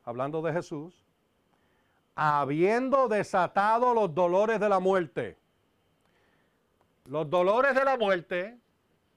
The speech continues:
no puede ser la sepultura.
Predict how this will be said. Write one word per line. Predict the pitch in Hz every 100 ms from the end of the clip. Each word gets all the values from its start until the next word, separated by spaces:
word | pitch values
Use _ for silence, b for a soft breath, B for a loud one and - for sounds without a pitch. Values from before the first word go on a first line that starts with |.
| _
no | 120 180
puede | 214 220 214
ser | - 247 220 202 -
la | 156 160
sepultura. | - 202 180 160 202 156 98 85